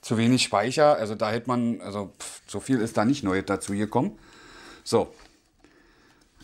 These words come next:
Ich nehme ihn immer noch, also jetzt nicht mehr, aber ich habe ihn eine ganze Weile benutzt. Er macht das, was er soll, aber ja. Wäre der Stick, äh, der vier K Stick, zweite Generation, früher rausgekommen, hätte ich mir den geholt und nicht das Ding.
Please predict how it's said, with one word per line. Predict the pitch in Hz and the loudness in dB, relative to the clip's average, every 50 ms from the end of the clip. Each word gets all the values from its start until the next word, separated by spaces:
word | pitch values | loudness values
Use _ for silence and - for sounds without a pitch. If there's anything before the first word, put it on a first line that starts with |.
| _ - - - - - _ | _ -20 -20 -20 -20 -14 _
Ich | - 110 107 113 | -8 -4 2 4
nehme | 120 120 135 156 170 | 6 8 8 8 6
ihn | 156 135 | 4 2
immer | 127 147 196 214 | 2 2 2 4
noch, | 180 131 127 156 - - - | 4 4 4 2 0 -2 -4
also | 113 104 107 | -2 0 0
jetzt | 104 107 117 - - | 0 0 -2 2 2
nicht | 143 147 143 | 2 2 2
mehr, | 113 110 131 151 - | 2 2 4 4 4
aber | 101 104 110 98 | 4 2 2 0
ich | 107 104 | 0 0
habe | 113 117 - 135 | -2 -2 0 0
ihn | 127 131 123 120 | 0 0 0 0
eine | 113 104 | 0 0
ganze | 107 117 135 - 143 | 0 0 0 0 2
Weile | 120 110 120 131 120 | 2 4 4 4 4
benutzt. | 113 110 110 139 208 208 - - - | 4 4 6 4 4 2 -2 -10 -6
Er | - - 110 - - _ _ | -4 -4 -4 -4 -8 _ _
macht | 110 110 135 165 - - | 0 0 0 0 0 -2
das, | - 151 - | -2 -2 0
was | - 135 - | 0 0 2
er | 123 113 | 2 0
soll, | 98 95 107 113 131 160 147 | 2 4 6 6 6 6 6
aber | 87 110 104 113 110 110 110 110 - - - - - - - - - - _ _ | 4 4 4 4 4 4 2 -2 -10 -20 -20 -20 -20 -20 -20 -20 -20 -20 _ _
ja. | 90 87 76 71 - - - - - - _ _ _ _ _ _ _ _ _ _ - - - - - - _ _ _ _ _ _ _ _ _ | -2 -2 -2 -4 -10 -18 -20 -20 -20 -20 _ _ _ _ _ _ _ _ _ _ -20 -20 -20 -20 -20 -20 _ _ _ _ _ _ _ _ _
Wäre | 92 90 107 117 | 0 2 2 4
der | 117 123 120 117 117 - | 6 4 2 2 0 -6
Stick, | 113 - - - 180 190 - - - - 123 113 | -12 -12 -8 -6 -6 -6 -6 -8 -8 -6 -6 -4
äh, | - 117 117 110 | -2 -2 -2 0
der | 98 117 110 107 | 2 0 0 2
vier | - 117 113 | 2 -2 -2
K | 110 - 131 147 180 | 0 2 2 2 0
Stick, | 175 - - 117 107 - - _ _ | 0 -6 -10 -10 -10 -10 -16 _ _
zweite | - - 113 113 113 113 | -12 -10 -10 -8 -8 -6
Generation, | 95 110 110 110 107 104 107 110 - 110 104 | -6 -4 -2 -2 -2 -2 -4 -4 -2 -4 -4
früher | 101 - - 113 113 113 | -4 -2 0 2 4 4
rausgekommen, | 104 98 104 107 104 120 - 123 113 107 | 6 4 4 2 0 -2 -2 -2 -2 -2
hätte | 101 107 | -2 -4
ich | 104 - | -4 0
mir | 110 107 107 107 | 2 2 2 2
den | 92 101 104 | 2 2 2
geholt | 110 110 101 101 101 98 | 4 4 4 2 2 2
und | 101 95 | 2 0
nicht | 98 98 - - | 0 -2 -2 -4
das | 90 82 | -8 -6
Ding. | - 78 76 73 | -6 -8 -8 -8